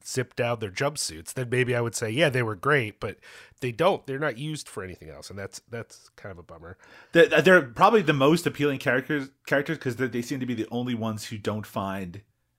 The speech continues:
Speaker 2: uh, Burt Reynolds to be incredibly charming and handsome. <laughs>
Speaker 1: Yeah, yeah, that's fair. That's actually a really good point.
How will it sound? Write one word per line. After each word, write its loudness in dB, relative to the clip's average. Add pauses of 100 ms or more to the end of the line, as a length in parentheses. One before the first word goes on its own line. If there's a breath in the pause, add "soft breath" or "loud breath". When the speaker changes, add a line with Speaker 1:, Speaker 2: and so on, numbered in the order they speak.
(180)
Speaker 2:
uh, -2
Burt -2
Reynolds -6
to -12
be -10 (100)
incredibly -6
charming -8
and -16
handsome. -10
<laughs> -16
Speaker 1:
Yeah, -4 (160)
yeah, 2
that's 10
fair. 0 (200)
That's 4
actually 6
a 6
really 0
good -2
point. -4